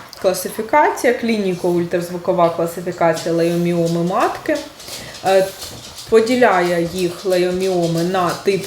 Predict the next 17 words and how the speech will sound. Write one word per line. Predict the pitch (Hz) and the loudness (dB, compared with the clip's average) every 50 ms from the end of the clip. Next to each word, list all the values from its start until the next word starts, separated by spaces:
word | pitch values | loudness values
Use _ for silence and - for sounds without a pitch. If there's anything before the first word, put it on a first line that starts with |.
| - - | -6 2
один. | - 240 277 269 - 196 190 190 196 220 240 233 - - - - - - - - - - | 4 4 4 4 2 2 2 2 0 -4 -6 -8 -12 -18 -20 -20 -20 -20 -20 -20 -10 -6
Е, | 190 190 190 185 190 | -2 0 0 0 -2
це | - - 233 208 190 180 - - | -2 2 4 6 6 4 4 2
один | 196 202 202 240 254 247 240 | 0 2 2 2 2 4 2
або | 214 196 185 196 196 190 | 2 0 0 0 0 2
множинні | 180 185 196 220 226 220 220 220 190 185 185 185 | 2 0 0 -2 -2 -2 0 -2 0 0 0 0
дрібні | 175 175 190 185 175 180 180 180 170 170 175 | 0 0 -2 -2 0 0 0 0 0 0 0
інтрамуральні | 185 185 185 175 190 190 190 190 196 190 185 170 170 170 170 170 165 - | 0 -2 0 2 2 2 2 2 2 4 4 4 4 2 2 0 0 0
або | 170 170 170 180 170 | -2 0 0 0 -2
субсерозні | 175 170 196 196 - - - 220 202 196 180 170 170 175 196 196 | -2 -2 -4 -4 -4 -2 -2 0 2 2 2 2 0 -2 -4 -4
вузли | 196 202 208 202 - 220 226 220 | -2 -2 -2 -2 2 2 2 2
менше | 220 220 220 214 214 - - 214 | 4 2 2 2 0 -2 -6 -6
трьох | - 220 208 208 208 208 | -2 0 0 0 -2 -4
сантиметрів, | - 214 208 202 202 196 202 196 196 196 196 - 196 190 190 - - - - - - - - | -8 -8 -8 -6 -6 -4 -2 0 -2 -2 -2 -2 -2 -4 -4 -6 -14 -18 -20 -20 -20 -18 -10
субмукозні | - - - 233 208 214 208 202 196 196 - - 240 269 330 330 - 320 311 | -2 4 4 4 4 4 0 0 0 0 2 2 4 4 4 2 2 -2 -2
вузли | 294 269 285 269 190 262 269 254 | 0 0 -2 -2 -2 -2 -2 -2
відсутні. | 214 214 240 233 - - - 214 196 175 165 160 - 170 156 147 | 0 -2 -4 -4 -6 -8 -6 -4 -2 -2 -2 -4 -4 -6 -6 -6